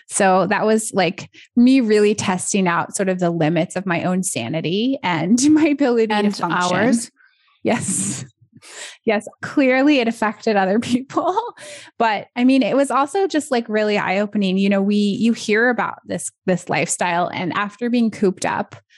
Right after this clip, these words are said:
Speaker 1: during the pandemic in my basement office, 'cause my office is in the basement of our house, like,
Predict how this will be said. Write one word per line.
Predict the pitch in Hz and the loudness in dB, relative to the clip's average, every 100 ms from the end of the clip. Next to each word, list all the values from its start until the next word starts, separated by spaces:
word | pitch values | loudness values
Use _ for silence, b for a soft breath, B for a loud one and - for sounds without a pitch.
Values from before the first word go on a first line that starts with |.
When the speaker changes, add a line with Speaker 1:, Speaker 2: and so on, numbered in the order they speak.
| b b _ _ | b b _ _
Speaker 1:
during | 208 196 | -2 0
the | 180 | 0
pandemic | 190 165 165 180 214 226 _ - | -2 0 0 0 -2 -4 _ -4
in | 196 185 175 - | -2 0 -2 -4
my | 185 165 160 185 | -2 0 -2 0
basement | 175 170 - 202 196 - | -2 -2 -2 -2 -2 -4
office, | 185 - 226 - | -4 -4 -8 -6
'cause | 214 | -2
my | 196 180 | 0 0
office | - 165 170 180 | 0 -2 -4 -6
is | 185 | -4
in | 175 | -2
the | |
basement | 175 165 - 175 | -2 -2 -2 -2
of | 175 | -2
our | 170 | -2
house, | 170 143 208 254 - B B B - | -2 -2 -2 -4 -8 B B B -2
like, | 185 170 - - | -2 -2 -6 -20